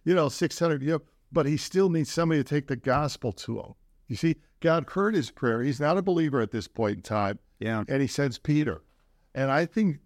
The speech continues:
Speaker 1: a l-, a m-, a lot of Muslims might fall into this Cornelius model here. They pray,
Speaker 2: Yeah.
Speaker 1: fear God, they have their house in order, but they need somebody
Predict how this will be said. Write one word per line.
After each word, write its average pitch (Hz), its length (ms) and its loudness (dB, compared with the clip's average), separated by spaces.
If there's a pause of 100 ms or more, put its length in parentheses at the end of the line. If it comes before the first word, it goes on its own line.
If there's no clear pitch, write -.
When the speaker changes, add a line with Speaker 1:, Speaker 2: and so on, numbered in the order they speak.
(140)
Speaker 1:
a 151 80 -4
l-, 143 260 -2
a 139 120 -4
m-, 135 160 2
a 147 100 -4
lot 143 220 2
of 175 60 2
Muslims 147 460 0
might 131 200 -2
fall 131 300 -2
into 127 140 -2
this 123 240 -2
Cornelius 120 760 0
model 120 520 0
here. 101 340 -2 (460)
They 120 140 -2
pray, 120 580 -2 (200)
Speaker 2:
Yeah. 117 200 0
Speaker 1:
fear 127 320 0
God, 127 480 -2 (240)
they 113 100 -4
have 113 180 -2
their 127 120 -2
house 120 320 -2
in 156 100 0
order, 131 400 0 (340)
but 131 140 -6
they 135 140 2
need 135 260 0
somebody 120 800 -2